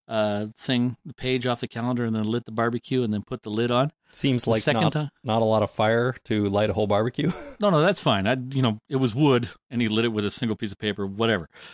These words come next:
Speaker 1: Uh, like, big blocks of wood. It wasn't even charcoal. It was like,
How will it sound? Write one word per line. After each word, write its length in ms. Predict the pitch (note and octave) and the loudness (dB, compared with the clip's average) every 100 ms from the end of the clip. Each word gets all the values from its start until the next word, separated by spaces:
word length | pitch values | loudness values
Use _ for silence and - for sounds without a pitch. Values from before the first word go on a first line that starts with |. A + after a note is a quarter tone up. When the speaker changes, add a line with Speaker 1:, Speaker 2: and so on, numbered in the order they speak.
| - _ _ _ | -20 _ _ _
Speaker 1:
Uh, 240 | G#2+ F#2+ G2 | -10 -6 -6
like, 160 | F#2+ - | -8 -8
big 160 | A#2+ G2+ _ | -10 -10 _
blocks 320 | G2 G2 - | -6 -4 -4
of 80 | G2 | -8
wood. 220 | E2+ D#2+ | -8 -10
It 60 | D#2 | -10
wasn't 240 | F#2 F#2 | -10 -10
even 160 | F2+ D#2+ | -10 -12
charcoal. 460 | - F2+ F2 E2+ D2+ | -10 -10 -10 -14 -16
It 40 | |
was 120 | D#2+ | -16
like, 100 | E2 | -16